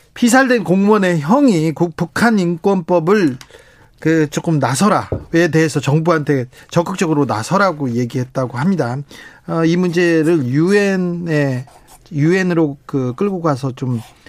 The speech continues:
어, 호소하라고 얘기했던 분이 반기문 전, 어, 유엔 사무총장이죠. 유엔 사무총장의 보좌관 그리고 가깝게 지냈던 분이 강경화 외교부 장관이고요. 아무튼 유엔에서 이, 이 얘기가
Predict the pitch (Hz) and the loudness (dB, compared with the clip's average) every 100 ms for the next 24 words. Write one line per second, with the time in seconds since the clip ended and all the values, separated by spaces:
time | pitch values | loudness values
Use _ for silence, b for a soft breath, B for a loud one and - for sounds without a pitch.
0 | B B B - 131 196 190 202 175 160 | B B B -8 -2 -2 0 0 2 -2
1 | 143 139 131 123 131 147 143 - 131 127 | -2 -4 -2 -2 -2 0 -2 -2 -2 -2
2 | 110 123 175 196 - B B 139 147 165 | -2 -2 0 -2 -6 B B -2 0 2
3 | 240 202 156 139 127 113 _ b b b | 2 2 0 0 -2 -6 _ b b b
4 | b b 131 123 117 143 147 160 185 131 | b b -8 -4 -2 0 0 0 -2 -4
5 | 131 113 98 - 175 _ - 135 147 151 | -2 -2 -4 -8 -10 _ -4 0 0 0
6 | 139 143 147 - 135 123 120 131 147 - | -2 -2 -4 -6 -6 -4 -4 -4 -6 -6
7 | 127 135 113 98 - 113 113 110 - 127 | -2 -2 -4 -8 -8 -10 -10 -14 -12 -6
8 | 156 - 147 127 131 131 131 110 117 160 | -6 -4 -6 -4 -4 -4 -4 -4 -4 -2
9 | 196 - _ 120 123 123 160 135 120 131 | -2 -6 _ -6 -4 -2 -2 -2 -4 -6
10 | 127 143 143 185 151 147 123 110 117 113 | -4 -2 -2 -6 -6 -4 -4 -6 -8 -10
11 | B B B B B 156 160 165 143 160 | B B B B B -6 -4 -2 0 2
12 | 196 202 196 185 156 160 143 135 160 151 | 2 2 0 0 0 0 2 0 0 -2
13 | 165 147 143 147 156 139 | 0 2 2 -2 -2 -2